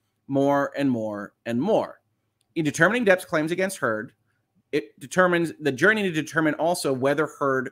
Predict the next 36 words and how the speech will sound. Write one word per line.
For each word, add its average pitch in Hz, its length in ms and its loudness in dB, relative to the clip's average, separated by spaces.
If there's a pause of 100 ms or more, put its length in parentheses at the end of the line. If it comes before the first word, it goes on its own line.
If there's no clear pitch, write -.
was 120 220 -4
abused. 113 560 -4 (160)
Then 135 160 0
they 214 80 0
use 214 280 -4
Herbert 185 480 -2
versus 156 380 -6
Lando, 139 540 0
a 131 40 -2
nineteen 131 340 -6
seventy-nine 131 480 -2
case, 117 400 -4 (480)
which - 520 0
is 143 160 -4
the 131 100 -6
same 202 320 0
site 190 320 4
as 165 160 0
Natalie. 160 520 0 (300)
The - 80 -4
trick 262 240 0
that 214 100 -4
you 196 100 2
have 185 280 6
here 160 220 2
is 143 100 0
that, 143 100 0
of 135 100 -6
course, 151 320 0
if 139 140 -6
you're 143 100 0
doing 220 240 0
legal 160 220 2
analysis 139 580 -2
and 117 240 -6
if 110 80 -10